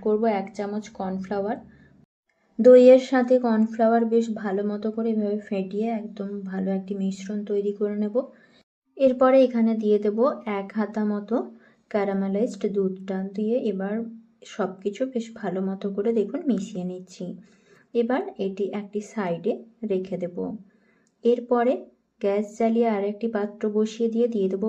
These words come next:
বেশ কিছুটা পরিমাণে জল, আর জলের উপরে একটি স্ট্যান্ড বসিয়ে দেব। এরপরে ঢাকনা দিয়ে জলটা গরম হতে দেব বেশ কিছুটা সময়ের জন্য। আর এদিকে আর একটি মিশ্রণ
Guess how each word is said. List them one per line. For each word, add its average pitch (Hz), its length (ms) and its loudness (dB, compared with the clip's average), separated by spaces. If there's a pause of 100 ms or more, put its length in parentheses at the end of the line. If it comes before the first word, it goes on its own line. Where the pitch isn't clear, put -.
বেশ 190 220 -2
কিছুটা 214 300 -8
পরিমাণে 220 520 0
জল, 190 280 -6 (600)
আর 196 100 -2 (120)
জলের 190 380 2
উপরে 208 220 0 (140)
একটি - 200 -8 (180)
স্ট্যান্ড 190 420 -4
বসিয়ে 185 380 -4
দেব। 180 200 -10 (1300)
এরপরে 208 360 0 (140)
ঢাকনা 190 380 -4
দিয়ে 214 200 -2
জলটা 190 380 0 (120)
গরম 175 260 -2 (100)
হতে 202 240 -4
দেব 202 180 -4 (140)
বেশ 196 240 -2
কিছুটা 208 280 -6 (120)
সময়ের 202 460 -6
জন্য। 208 240 -4 (800)
আর 185 120 -4 (120)
এদিকে 196 260 -2 (140)
আর 185 100 -2
একটি 185 260 -4
মিশ্রণ 196 380 -4